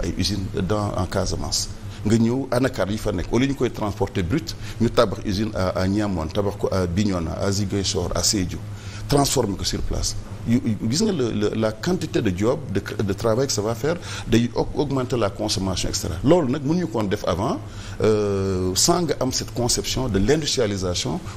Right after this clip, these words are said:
au niveau local. Et, et, et c'est la même chose au niveau ci agropole yi. Loolu aussi, sauf imaginer que dans chaque arrondissement, dans chaque, euh,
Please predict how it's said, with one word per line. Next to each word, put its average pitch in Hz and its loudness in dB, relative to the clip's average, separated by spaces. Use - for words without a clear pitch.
au 95 4
niveau 98 2
local. 90 -4
Et, 98 4
et, 98 2
et 95 -2
c'est 107 0
la 101 2
même 160 2
chose 151 0
au 101 0
niveau 110 0
ci 117 -6
agropole 95 2
yi. 78 -4
Loolu 95 6
aussi, - -2
sauf - -2
imaginer 104 2
que 98 0
dans 90 2
chaque - 0
arrondissement, 101 2
dans 117 4
chaque, - -4
euh, 98 2